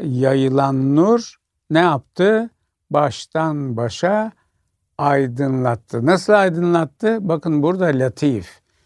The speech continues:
Latif'in lütuf ile ilgisi var. Bu Allah'ın büyük bir lütfu. Bir de latif bir aydınlanma,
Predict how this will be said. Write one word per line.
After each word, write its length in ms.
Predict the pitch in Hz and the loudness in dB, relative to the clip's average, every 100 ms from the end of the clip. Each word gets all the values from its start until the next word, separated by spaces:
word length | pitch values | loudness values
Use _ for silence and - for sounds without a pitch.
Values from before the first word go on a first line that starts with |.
| _ - | _ 0
Latif'in 840 | 147 139 165 160 135 214 196 147 | 0 2 2 0 0 0 2 2
lütuf 520 | 147 147 190 135 - - | 0 2 0 0 -12 -8
ile 340 | - 131 131 | -4 -2 -2
ilgisi 420 | 131 120 117 151 | -2 -4 -2 0
var. 300 | 160 208 160 | 2 2 2
Bu 140 | 139 143 | 0 2
Allah'ın 640 | 135 135 135 131 143 123 _ _ _ | 2 2 0 0 -2 -4 _ _ _
büyük 380 | 131 139 135 - | -2 0 0 -2
bir 200 | 135 120 | -4 -2
lütfu. 500 | 123 117 - 202 226 - _ _ _ _ | -2 -2 0 2 0 -6 _ _ _ _
Bir 160 | 214 220 | -4 2
de 260 | 190 131 | 2 2
latif 580 | 127 135 - 233 220 - | 0 -2 -4 -6 -6 -4
bir 240 | 156 - 143 | 0 2 2
aydınlanma, 920 | 143 123 131 127 131 131 175 226 | 0 -2 -4 -4 -2 -2 -2 -4